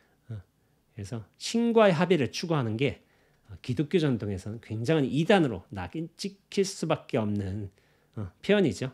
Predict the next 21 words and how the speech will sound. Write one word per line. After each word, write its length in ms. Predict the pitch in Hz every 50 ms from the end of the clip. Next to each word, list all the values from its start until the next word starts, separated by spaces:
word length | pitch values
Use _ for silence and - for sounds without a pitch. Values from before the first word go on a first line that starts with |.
| _ _ -
음. 160 | 113 107 104 - _ - - - - - - - - _
특히 320 | - 220 - - 262 262 175
이 300 | - - 120 160 180 -
책에 260 | - 214 202 202 202
나오는 460 | 190 175 165 156 151 156 156 139 98
영혼 280 | 95 101 127 165 185 185
속에서 360 | 185 180 151 143 131 131 139
하나님의 500 | 131 156 160 170 170 160 147 131 131 123
말씀이 440 | 110 98 98 95 - 117 110 113 -
태어난다는 800 | - 156 156 147 131 113 107 98 101 98 101 120 139 127 -
표현 300 | - - - 233 233 196
등은 340 | 147 127 135 175 165 95 73 - _ _ _ _ _ _ - 120
그의 480 | - - 208 247 233 202 160 - - _ _ _ _ _ _ _ _ _ _ _ _ -
해석을 360 | - - 220 208 220 208 180
직접 380 | - - 147 - - 139 - -
들어보기 500 | - 135 120 123 117 107 110 107 98 120
전에는 380 | - - 101 95 95 104 117 -
이단의 420 | - 117 123 127 139 139 143 135
교설처럼 540 | - - 110 - 151 160 151 - 147 131 117
보입니다. 500 | - 117 104 98 87 85 - 92 - - _ _ _ _ _ _ _ _ _ _ _ _ _ _ _ _
그렇죠? 320 | _ _ - - 123 135